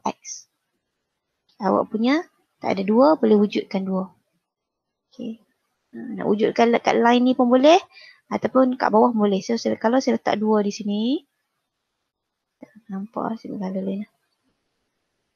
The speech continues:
Okey, kalau saya letak dua kat sini, ha, saya kena letak one over two kat luar dia lah. Okey, so left will give you V. Ha, so one over two, dia follow two saja, this one over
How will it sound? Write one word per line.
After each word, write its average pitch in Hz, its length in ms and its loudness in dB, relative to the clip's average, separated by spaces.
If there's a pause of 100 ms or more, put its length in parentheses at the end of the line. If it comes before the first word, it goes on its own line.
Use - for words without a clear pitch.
(680)
Okey, - 240 -12
kalau 226 160 -2
saya 254 160 2
letak 247 240 0
dua 220 240 4
kat 214 160 -2
sini, 220 560 0 (1300)
ha, 190 160 -6
saya 196 160 -6
kena 196 240 2
letak - 320 -2 (260)
one 202 180 -4
over 185 220 0
two 202 180 -8
kat - 160 0
luar 208 240 2
dia 285 160 0
lah. - 40 -16 (2000)
Okey, 226 240 -2
so 220 320 2
left 208 400 0
will 196 160 0
give 190 240 -6
you 180 160 -4 (100)
V. 202 380 -2 (720)
Ha, 185 160 -8
so 202 180 -4
one 196 220 2
over 185 240 2
two, 240 160 -2
dia 208 160 0
follow 180 320 -4
two 180 240 -6
saja, 190 320 -4
this 214 160 -10
one 175 160 -12
over 170 160 -8